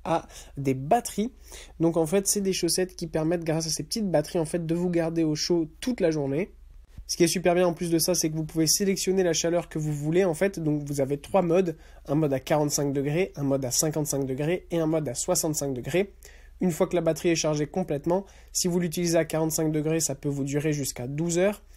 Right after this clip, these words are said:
En mode cinquante-cinq degrés, ça dure jusqu'à huit heures. Et en mode soixante-cinq degrés, ça dure jusqu'à six heures. Donc ça, c'est bien pratique. Lorsqu'on est souvent en extérieur pendant l'hiver, ça permet d'être bien chaud et encore une fois de ne pas être malade. Et pour conclure, voici donc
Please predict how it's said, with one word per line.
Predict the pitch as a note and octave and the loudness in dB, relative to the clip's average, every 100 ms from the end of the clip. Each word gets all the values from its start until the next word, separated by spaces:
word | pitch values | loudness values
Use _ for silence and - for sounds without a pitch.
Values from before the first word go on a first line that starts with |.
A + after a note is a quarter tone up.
| - - F3 | -20 -4 0
En | F3+ | 2
mode | F#3 E3+ | 2 2
cinquante-cinq | D#3 E3 D#3+ D#3 D#3+ D#3 | 0 0 -2 0 0 0
degrés, | D3 D#3 | 0 0
ça | D#3 B2+ | 0 -2
dure | C#3+ D3 | -2 -2
jusqu'à | C3+ - A#2+ | -2 -4 -4
huit | C3+ E3 C3+ | -4 -4 0
heures. | D#3+ G3 - - - | 0 0 -10 -20 -2
Et | E3+ | 0
en | D#3 | 2
mode | C3+ | 0
soixante-cinq | - D#3 D3+ C3+ C3 C3 | 0 0 0 -2 -4 -4
degrés, | C3 D3 E3 | -2 0 -2
ça | B2 | -2
dure | D3 D3+ | -2 -2
jusqu'à | C3+ - B2+ | -2 -8 -6
six | - D#3 C#3 | -4 0 2
heures. | D3 F#3 - - - - | 2 0 -10 -20 -20 -8
Donc | B2+ | -2
ça, | - | 2
c'est | D3 C3+ | 2 0
bien | B2+ D#3+ | 0 0
pratique. | D#3+ B2 - F3+ - | 0 -4 -4 -4 -2
Lorsqu'on | C#3+ D#3 - D#3 | 0 0 0 -2
est | |
souvent | D3 D#3 D#3+ D#3 | 0 -2 0 0
en | C#3 | 0
extérieur | C3 - C3+ C#3 - | -2 -2 0 -2 -2
pendant | - G#3 E3+ | 0 2 2
l'hiver, | C3+ C3 E3+ - - - | 2 0 0 -2 -18 -12
ça | - C#3+ | -8 -2
permet | B2+ C#3+ | 2 2
d'être | C#3+ - B2+ | 0 -4 -4
bien | C3+ C#3+ | 0 0
chaud | - E3 F#3 - | 0 0 -2 -2
et | E3 | -2
encore | C#3 B2+ | -2 -4
une | A#2 | -6
fois | - E3+ | -2 -2
de | A#2+ | -2
ne | |
pas | A2 - F3+ | -2 0 2
être | C#3+ - | 2 0
malade. | G3+ A#2 - D3+ - - - - - | 0 -2 -6 -12 -16 -20 -20 -4 2
Et | G3+ | 4
pour | F#3 | 4
conclure, | F3 E3+ F3+ F#3+ | 2 0 4 4
voici | E3 E3+ F#3 - F#3 | 4 4 4 2 0
donc | F3 F3+ | 2 2